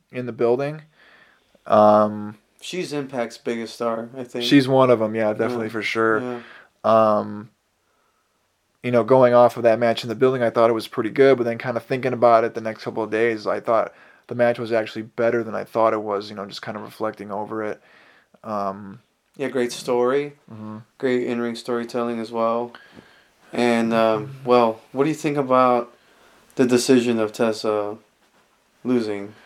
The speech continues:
Speaker 2: Do you think,
Speaker 1: Yeah,
Speaker 2: uh,
Speaker 1: I, I thought the way the match was going, you know, watching it live, that, you know, she was, she would, she would make a come, she would take advantage of the match, and then Sammy would kinda cut her off,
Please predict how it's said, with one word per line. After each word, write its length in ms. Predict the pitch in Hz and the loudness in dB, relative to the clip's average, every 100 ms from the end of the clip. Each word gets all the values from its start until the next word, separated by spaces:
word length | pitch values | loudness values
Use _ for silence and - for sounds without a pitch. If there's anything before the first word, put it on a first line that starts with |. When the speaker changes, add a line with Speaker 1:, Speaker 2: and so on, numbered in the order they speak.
| - | -12
Speaker 2:
Do 60 | 113 | -12
you 60 | |
think, 280 | 113 113 - | -8 -8 2
Speaker 1:
Yeah, 200 | 190 180 | 6 6
Speaker 2:
uh, 200 | - - - - - | 4 -2 -6 -4 -2
Speaker 1:
I, 40 | |
I 40 | 190 | 0
thought 240 | 233 220 | 2 2
the 60 | 202 | 2
way 120 | 180 | 2
the 100 | 156 | 0
match 320 | 131 120 135 | 0 0 0
was 120 | 135 120 | -4 -4
going, 600 | 120 117 120 123 123 117 | 0 2 2 0 -4 -12
you 80 | 117 | -8
know, 80 | 113 | -2
watching 380 | 110 113 - 113 | 0 0 -4 -8
it 80 | |
live, 500 | 92 104 110 113 113 | -2 0 2 2 0
that, 300 | 104 110 113 - _ _ _ _ _ _ | -2 -2 -2 -6 _ _ _ _ _ _
you 140 | 123 | -6
know, 160 | 113 107 | -4 -4
she 180 | - 131 | 0 0
was, 220 | 120 - | 0 -2
she 120 | 131 | -2
would, 220 | 123 117 | -2 -2
she 140 | - 135 | -6 -2
would 120 | 123 | 0
make 140 | 120 107 | -2 -8
a 40 | |
come, 300 | 104 156 147 | -4 0 0
she 180 | - 135 | -2 -4
would 180 | 123 - | -4 -2
take 380 | 127 113 - | -2 -2 -8
advantage 440 | - 117 127 123 104 | -18 -8 -6 -6 -8
of 40 | |
the 60 | 113 | -4
match, 400 | 151 151 147 135 | 0 2 0 -6
and 60 | |
then 100 | 120 | -12
Sammy 440 | 117 - 123 120 120 | -10 -6 -4 -4 -6
would 160 | 113 107 | -12 -12
kinda 200 | 117 123 | -12 -10
cut 180 | - 107 | -6 -2
her 120 | 107 | 0
off, 380 | 110 107 - | 0 0 -4